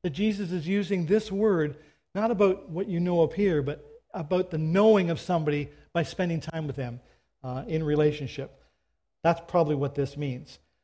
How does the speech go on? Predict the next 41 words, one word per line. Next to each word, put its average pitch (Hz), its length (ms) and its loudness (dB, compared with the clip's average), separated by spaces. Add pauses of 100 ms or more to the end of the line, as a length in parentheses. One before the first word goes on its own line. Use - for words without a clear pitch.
(140)
So 202 100 8
when 185 180 4
he 185 200 0
says, 233 360 4
"I 180 120 0
never 202 240 4
knew 185 180 2
you, 170 280 2
away 185 280 2
from 175 220 -4
me, 170 80 -2
you 160 200 -2
evildoers," 143 800 -2 (680)
is 190 80 0
it 220 120 4
possible 233 400 2
he's 175 160 2
saying, 160 360 0 (380)
"I've 139 200 -2
never 214 260 2
had 220 160 4
a 208 60 6
relationship 180 640 0
with 147 100 -10
you 160 100 -2
while 151 240 0
you 147 160 -4
lived, 160 380 0 (580)
so 165 80 -2
why 156 300 -2
would 190 180 -4
you 165 80 -4
want 160 280 -6
one 151 200 -8
with 147 220 -6
me 143 100 -8
now?" 139 460 -6 (1600)
Keep 302 140 0
that 262 160 4
in 214 80 4
mind. 175 400 0